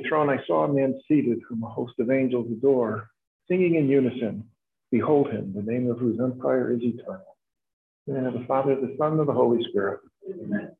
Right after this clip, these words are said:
Speaker 1: The grace of our Lord Jesus Christ, the love of God, and the communion of the Holy Spirit be with us all. As we begin our celebration, we prepare ourselves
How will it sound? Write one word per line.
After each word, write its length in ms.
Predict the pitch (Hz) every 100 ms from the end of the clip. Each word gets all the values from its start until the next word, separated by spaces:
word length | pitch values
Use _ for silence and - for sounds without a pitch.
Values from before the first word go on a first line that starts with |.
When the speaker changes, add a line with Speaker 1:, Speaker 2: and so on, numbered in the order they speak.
| -
Speaker 1:
The 60 |
grace 280 | 131 156 135
of 60 | 135
our 100 | 131
Lord 220 | 139 139
Jesus 280 | 131 127 123
Christ, 280 | 170 165 165
the 60 | 147
love 180 | 139
of 160 | 139 135
God, 240 | 135 131
and 80 | 120
the 60 | 120
communion 260 | 135 131 127
of 80 |
the 80 | 113
Holy 260 | 117 117 117
Spirit 380 | - 131 120 117
be 80 | 107
with 180 | 123 - _ _ _ -
us 140 | - - 107
all. 420 | 110 95 95 - _ _ _ - - 196 392 - 427 - - 453 - - - _ _ _ _ _ _ _ -
As 120 | 107
we 100 | 127
begin 340 | 127 120 147 143
our 380 | 135 117 123 -
celebration, 880 | 147 127 135 143 139 123 120 117 - _ _ _ _ _ _ _ _ _ _ -
we 80 |
prepare 500 | - 123 175 147 131
ourselves 300 | 135 127 113